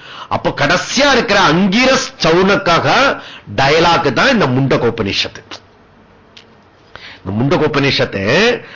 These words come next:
இந்த அங்கிரஸ் சவுனக்காவோட டயலாக். அந்த உபனிஷத்து வந்து, வந்து, வந்து, வந்து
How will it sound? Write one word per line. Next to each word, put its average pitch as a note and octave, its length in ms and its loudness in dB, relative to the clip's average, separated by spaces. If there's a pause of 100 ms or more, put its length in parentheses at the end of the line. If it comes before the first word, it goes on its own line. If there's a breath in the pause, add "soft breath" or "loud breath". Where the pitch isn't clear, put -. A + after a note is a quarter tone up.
(160 loud breath)
இந்த D#3 260 2
அங்கிரஸ் G#3+ 800 2
சவுனக்காவோட F#3 840 2 (160)
டயலாக். B2 520 0 (340 loud breath)
அந்த F3+ 840 2
உபனிஷத்து E3+ 640 -2
வந்து, C#3+ 280 0
வந்து, C#3+ 260 2
வந்து, C3+ 260 0
வந்து D3 560 0